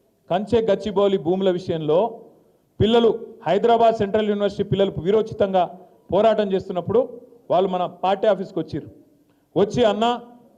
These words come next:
మరి మీరు కూడా సపోర్ట్ చేయాలి, మీ పార్టీ సపోర్ట్ చేయాలని" అడిగారు. "తప్పకుండా చేస్తాం, మీ పోరాటంలో న్యాయం ఉంది. ఎట్లా నాలుగు వందల ఎకరాల భూములు, అటవీ భూములను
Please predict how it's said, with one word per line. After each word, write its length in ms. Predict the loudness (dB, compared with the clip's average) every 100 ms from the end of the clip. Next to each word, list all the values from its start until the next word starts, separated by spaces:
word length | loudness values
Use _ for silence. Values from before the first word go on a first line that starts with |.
| _ _ -2
మరి 280 | 0 0 -2 -6
మీరు 180 | -2 2
కూడా 140 | 2
సపోర్ట్ 380 | 2 0 0 0
చేయాలి, 320 | 2 4 2 -2 -10
మీ 80 | -14
పార్టీ 320 | -4 -2 -2
సపోర్ట్ 360 | -4 -2 -2 -2
చేయాలని" 260 | -2 -2 -6
అడిగారు. 280 | -6 -8 -12 -20 _ _ -6
"తప్పకుండా 380 | -2 0 0 0
చేస్తాం, 320 | 0 -2 -6
మీ 120 | -4
పోరాటంలో 460 | 0 2 2 0 -4
న్యాయం 320 | -4 -4 -4
ఉంది. 280 | -6 -10 -12 -20 _ _ _ -6
ఎట్లా 460 | 0 2 2 -2 -12 -20 _ _ _ -4
నాలుగు 300 | 0 2 2
వందల 220 | 2 0
ఎకరాల 380 | 2 2 2 0
భూములు, 420 | 0 0 2 2
అటవీ 320 | 2 0 -2
భూములను 500 | -4 -2 -2 -2 -6